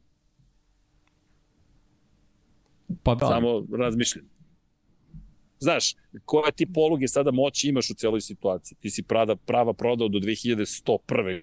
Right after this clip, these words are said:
Speaker 2: godine, stote koja je
Speaker 1: Tako je.
Speaker 2: već. Ti sad možeš samo zapravo da gledaš kako da ubaciš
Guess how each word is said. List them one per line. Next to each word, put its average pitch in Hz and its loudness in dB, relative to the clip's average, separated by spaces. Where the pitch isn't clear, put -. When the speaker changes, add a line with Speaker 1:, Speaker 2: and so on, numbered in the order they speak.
Speaker 2:
godine, 87 0
stote - 0
koja 95 0
je 87 0
Speaker 1:
Tako 82 2
je. 90 0
Speaker 2:
već. - -2
Ti 113 2
sad 120 4
možeš 120 0
samo 113 -2
zapravo 113 0
da 107 2
gledaš 110 0
kako 110 -4
da 107 0
ubaciš 107 0